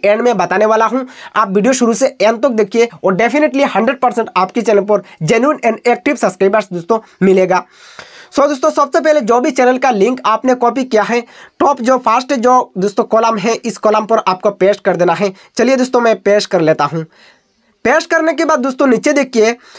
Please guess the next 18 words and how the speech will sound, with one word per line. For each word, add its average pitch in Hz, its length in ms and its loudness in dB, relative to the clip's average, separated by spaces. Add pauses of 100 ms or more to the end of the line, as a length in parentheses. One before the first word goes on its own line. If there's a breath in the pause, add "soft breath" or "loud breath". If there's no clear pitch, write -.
(140 loud breath)
देखिए 233 540 0
enter 240 380 0 (220)
U 226 120 2
R 247 100 2
L 262 200 0
link 233 300 -2 (300)
to 277 100 4 (640)
log। 220 360 2 (260 soft breath)
दोस्तों 233 280 0
यहाँ 240 360 0
आप 202 100 0
देख 175 220 0
सकते 175 240 -4
हो, 160 140 -2 (240 loud breath)
तो - 100 0
इसके 262 260 0
लिए 339 120 4
दोस्तों 285 280 0